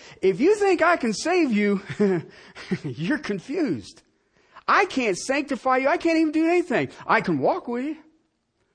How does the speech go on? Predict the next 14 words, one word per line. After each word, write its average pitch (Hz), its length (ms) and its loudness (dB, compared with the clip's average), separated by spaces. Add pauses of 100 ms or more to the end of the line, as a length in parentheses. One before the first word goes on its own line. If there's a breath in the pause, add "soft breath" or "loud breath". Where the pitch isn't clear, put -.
(1500)
But, 165 360 0
you 190 80 -2
know, 127 180 -4
that's, 185 340 -6 (540)
some 170 180 -8
people 147 220 -4
tell 143 180 -4
me 147 80 -2
that's 165 220 -2
annoying. 143 560 -4 (3250)
But 143 120 -4
I 156 60 0
have 165 180 0
hope. 151 420 -4